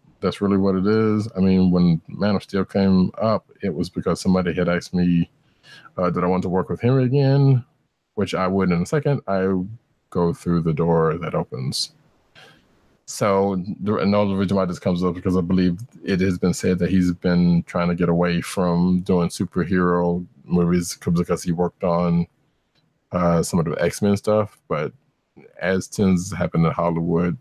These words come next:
that I know doesn't necessarily mean never. And I'm pretty sure the right price and, price and script kinda, not saying that he's all about the money, but, you know,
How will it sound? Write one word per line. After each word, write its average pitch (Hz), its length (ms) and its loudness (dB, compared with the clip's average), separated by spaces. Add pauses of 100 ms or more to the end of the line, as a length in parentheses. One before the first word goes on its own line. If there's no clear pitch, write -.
(120)
that 76 180 -4 (320)
I - 60 -16
know 80 240 0
doesn't 82 440 -2
necessarily 80 460 -2
mean 87 320 4
never. 85 460 0 (1500)
And 95 140 2
I'm 92 60 2
pretty 87 260 0
sure 90 380 0 (300)
the 101 100 0
right 90 240 0
price 85 320 -2
and, 85 160 0 (240)
price 85 340 -4
and 87 100 2
script - 600 -6
kinda, 90 360 2 (800)
not 185 220 0
saying 160 320 2
that 123 100 0
he's 120 140 2
all 113 140 2
about 101 180 2
the 101 60 0
money, 85 400 0 (240)
but, - 280 -2 (160)
you - 80 -4
know, - 260 -4